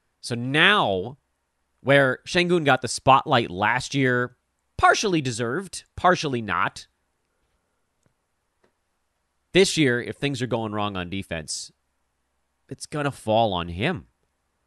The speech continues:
And so we need him to take a jump forward if he's going to get his per game numbers to go up.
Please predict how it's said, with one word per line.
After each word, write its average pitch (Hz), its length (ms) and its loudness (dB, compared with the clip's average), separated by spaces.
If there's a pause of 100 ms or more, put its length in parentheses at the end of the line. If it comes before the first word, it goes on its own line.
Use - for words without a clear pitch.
(800)
And 113 140 -8
so 139 120 2
we 156 180 0
need 185 260 0
him 208 120 2
to 156 60 -4
take 131 200 -4
a 117 60 -6
jump 120 240 -4
forward 143 520 0
if 170 240 -2
he's 147 220 -6
going 127 280 -4
to 107 60 -8
get 123 300 -2 (720)
his 120 240 -4
per 233 220 -4
game 135 240 -2
numbers 101 320 -8
to 113 80 -10
go 120 240 -4
up. - 340 0